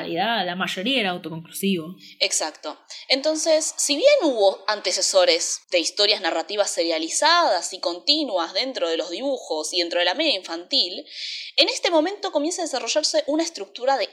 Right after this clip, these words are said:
Speaker 2: arcos narrativos a mayor escala. ¿Qué significa eso? No son unos episodios al final de cada temporada como en Los Jóvenes Titanes, sino que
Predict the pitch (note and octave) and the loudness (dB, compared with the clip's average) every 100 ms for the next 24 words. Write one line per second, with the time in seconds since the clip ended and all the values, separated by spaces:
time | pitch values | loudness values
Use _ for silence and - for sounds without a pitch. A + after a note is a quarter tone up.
0 | _ C4 D#4+ E4 D#4+ C4+ G3 F#3 - A#3+ | _ 2 4 2 -4 -4 -2 -2 -2 -2
1 | C4 A#3 E3+ D#3+ A3 G#3+ - - E3+ D#3+ | 0 0 -2 -2 -2 -4 -8 -4 -2 -2
2 | D#3+ E3+ - - _ _ - E4+ D4 A#3 | -8 -14 -18 -20 _ _ -2 0 0 0
3 | F3+ D#3+ - - C#4 - E4+ C4 F#3+ F3+ | -2 -2 -4 -2 0 2 2 2 -2 -4
4 | F#3 F3+ F3 G3 G3+ F#3+ F3 F3+ F3+ F3 | -4 -6 -6 -4 -4 -4 -6 -6 -4 -2
5 | F3 E3+ F3 F3 F3 F3+ F3+ F#3+ F3+ F3 | -2 -2 -2 -2 -4 -2 -2 -2 -4 -6
6 | E3+ E3 - F3 E3+ - E3+ - G3+ F#3+ | -6 -6 -4 -4 -4 -10 -2 0 0 -2
7 | - - - - A#3+ B3 B3 A#3 | -4 -10 -10 -8 -6 -6 -6 -6